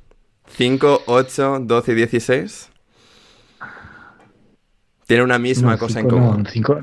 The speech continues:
Speaker 1: Las cuatro
Speaker 2: cinco
Speaker 1: finales.
Speaker 2: no, joder, cinco lo jugamos nosotros.
Speaker 1: <laughs>
Speaker 2: Eh, que has ganado un equipo. No, no, no sé, no sé, paso. Paso, me dejo meter el penalti, no, no tengo ni idea.
Speaker 1: La respuesta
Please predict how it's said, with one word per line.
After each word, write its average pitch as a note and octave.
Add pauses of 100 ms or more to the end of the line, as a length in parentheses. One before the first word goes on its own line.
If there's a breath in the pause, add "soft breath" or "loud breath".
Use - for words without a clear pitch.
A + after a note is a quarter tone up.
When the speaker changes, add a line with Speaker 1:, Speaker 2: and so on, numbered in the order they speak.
(140)
Speaker 1:
Las G2
cuatro F2+
Speaker 2:
cinco A#2
Speaker 1:
finales. A2
Speaker 2:
no, G#2+
joder, G#2
cinco A2
lo A2
jugamos A2
nosotros. G#2+
Speaker 1:
<laughs> - (920 loud breath)
Speaker 2:
Eh, A#2+ (1080 loud breath)
que C3
has A#2
ganado A#2+
un B2+
equipo. C3
No, A2
no, G2
no F#2+
sé, F#2+
no G2
sé, F#2+
paso. - (720 loud breath)
Paso, -
me A#2+
dejo A2+
meter A#2
el G#2+
penalti, G2+
no, G2+
no G2+
tengo G#2
ni G2+
idea. G2 (680 loud breath)
Speaker 1:
La G2+
respuesta B2+